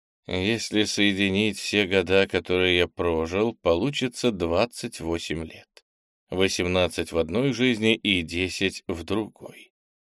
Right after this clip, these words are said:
Даже если учесть, что первые три года жизни я не просыпался —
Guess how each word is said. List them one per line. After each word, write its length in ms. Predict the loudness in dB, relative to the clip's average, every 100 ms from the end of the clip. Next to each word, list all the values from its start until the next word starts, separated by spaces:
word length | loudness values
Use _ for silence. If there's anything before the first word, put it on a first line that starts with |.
| _
Даже 360 | 2 4 4 4
если 280 | 4 4 2
учесть, 600 | 4 2 2 0 -2 -6
что 260 | -2 -2
первые 560 | 0 2 4 4 4 2
три 200 | 2 -2
года 300 | 2 2 2
жизни 480 | 0 2 0 0 0
я 440 | 2 2 6 6
не 280 | 6 6 4
просыпался — 1500 | 4 2 2 0 -4 -4 0 2 4 2 -2 -2 2 2 2